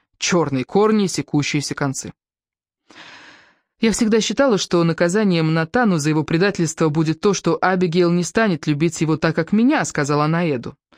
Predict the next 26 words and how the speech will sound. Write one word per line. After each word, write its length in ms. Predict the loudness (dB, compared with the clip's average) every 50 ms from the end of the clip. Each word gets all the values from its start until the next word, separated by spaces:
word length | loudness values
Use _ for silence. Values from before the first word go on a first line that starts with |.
| -18 -18 -18 -12 _
«Я 260 | -2 0 2 2 0 0
привыкла 440 | 0 0 0 0 0 0 0 -2
все 160 | -2 0 0 0
время 240 | 2 2 2 2
говорить 380 | 0 0 0 0 0 0 -2 -2
себе 240 | -4 -4 -2 -2 -2
об 160 | 0 0 -2
этом. 280 | -2 -2 -2 -4 -6 -6 -10 _
Абигейл 480 | -2 0 2 2 2 0 2 2 2 4
не 160 | 4 2 2
захочет, 560 | 2 0 -2 -2 0 2 2 2 2 0 -2
чтобы 320 | -6 -4 -4 -2 -2 0 0
Натан 480 | 0 -2 0 0 0 0 2 0 0 -4 -6 -14 -8 -4
вел 280 | 0 0 2 2 2
ее 200 | 2 0 0 -2
по 100 | -2 -2
проходу 460 | -4 -2 -2 -2 0 0 -2 -2 -2 -2
в 80 | -4
церкви. 480 | -4 -2 -2 -2 -2 -4 -8 -10 -10 -10 -12 _ _ _ _
Ему 220 | -2 0 2 0 2
придется 460 | 2 0 0 0 0 -2 0 0 -2
расплачиваться 680 | -2 -2 -2 -2 -2 0 0 0 0 -2 -2 -2 -2 0
за 140 | 0 -2
все», 240 | -2 -2 0 0 2
думала 280 | 2 4 2 2 2 0
я. 240 | -2 -4 -6 -10